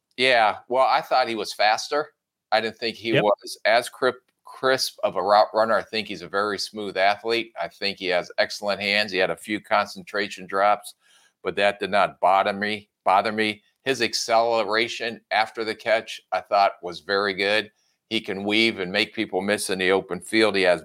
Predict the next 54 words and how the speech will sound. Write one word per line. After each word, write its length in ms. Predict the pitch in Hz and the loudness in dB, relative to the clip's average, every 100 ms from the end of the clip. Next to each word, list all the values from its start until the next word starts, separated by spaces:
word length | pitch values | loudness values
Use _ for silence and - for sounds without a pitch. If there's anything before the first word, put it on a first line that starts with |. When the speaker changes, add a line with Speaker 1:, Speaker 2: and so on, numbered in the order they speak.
| - | -2
Speaker 1:
big 180 | 104 - | -2 0
playability 800 | 104 95 87 80 101 101 95 92 | 2 2 2 0 0 0 0 0
written 260 | 98 - | -2 0
all 200 | 90 90 95 | 2 4 4
over 320 | 104 101 107 | 2 2 0
him. 140 | 104 - _ _ _ _ | -2 -12 _ _ _ _
I 120 | 110 | 0
just 160 | 113 - | 0 0
said 160 | 123 107 | 0 0
he's 160 | 101 | -2
a 60 | 101 | -4
notch 440 | 95 107 113 - | 0 0 0 -4
below 340 | 101 107 110 101 | -2 2 2 0
Harrison 540 | 107 107 104 95 87 | 0 0 -2 -8 -8
Junior, 540 | 101 110 107 110 117 - _ _ _ _ | -4 -2 0 -2 -2 -8 _ _ _ _
but 280 | 95 101 - _ _ - | 0 0 0 _ _ -2
this 180 | 120 | 0
Speaker 2:
Wow. 360 | 127 160 135 - - | 2 2 2 -2 -14
Speaker 1:
is 40 | - - | -20 -14
receiver 400 | 107 - 110 90 | -10 -8 -6 -8
combination 640 | - 110 95 92 92 87 87 | -2 0 0 0 -2 -2 0
I've 180 | 90 90 | 0 2
seen 320 | - 95 87 | -2 -4 -6
coming 260 | 92 85 90 | -8 -4 -2
out 140 | 87 | -2
of 80 | - | -2
college 400 | 87 87 87 - | -4 -4 -4 -4
at 60 | 135 | -2
all. 100 | 185 | 0
Speaker 2:
Man, 640 | 247 285 269 214 127 104 | 0 0 2 0 -2 -2
I 140 | 117 180 | 0 0
did, 160 | - | 0
yeah, 260 | 156 185 107 | 0 0 0
I 140 | 127 247 | 0 2
liked 240 | 208 - | 0 0
him. 120 | 107 | -2
I 80 | 117 | 0
liked 180 | 185 190 | 0 0
him 80 | 165 | 0
better. 300 | 160 156 147 | 2 2 2
My 180 | 151 165 | 0 2
comp 260 | 175 147 | 2 2
was 120 | 135 | 0
Jackson 280 | - 131 - | 2 0 -2
Smith-Njigba. 420 | 131 120 110 120 120 | -6 -6 -2 0 2
I 120 | 131 | 0
think 140 | 151 | 0
he's 120 | 135 123 | 0 0
a 60 | |
better 220 | 127 123 | 0 0
version 280 | 113 117 113 | 0 -2 -2
of 40 | |
Speaker 1:
He's 80 | |
a 40 | 117 | -4